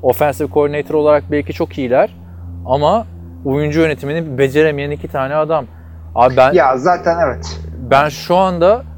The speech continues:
Speaker 1: Le'Veon Bell ile C J Mosley'nin birinin hücumun lideri olmasını bekliyorduk. Birinin savunma lideri olmasını bekliyorduk. Daha O T A'ler başlamadan head coach'ların aslında seni istemediği ortaya çıktı.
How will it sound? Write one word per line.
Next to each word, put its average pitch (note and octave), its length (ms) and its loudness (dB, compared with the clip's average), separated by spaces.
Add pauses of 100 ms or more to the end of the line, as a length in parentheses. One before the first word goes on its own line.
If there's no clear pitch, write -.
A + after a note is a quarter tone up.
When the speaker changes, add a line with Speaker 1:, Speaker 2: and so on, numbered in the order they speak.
(240)
Speaker 1:
Le'Veon D3+ 420 6
Bell F3 200 6
ile F3 80 0
C D#3+ 220 -4
J D#3+ 180 2
Mosley'nin F3+ 560 -2
birinin D3+ 400 -2
hücumun D#3 440 -2
lideri E3+ 260 2
olmasını E3 440 0
bekliyorduk. C#3 560 -2 (340)
Birinin C#3+ 320 -2
savunma D3+ 400 4
lideri D#3 360 2
olmasını D#3 500 2
bekliyorduk. C#3+ 480 0 (540)
Daha D3+ 180 10
O D3+ 140 8
T E3+ 220 0
A'ler F3 240 6
başlamadan F3 720 2
head E3+ 240 -2
coach'ların E3+ 440 0
aslında E3+ 420 0
seni E3+ 240 -4
istemediği D#3 640 -2
ortaya A2 380 0
çıktı. F#3 500 -4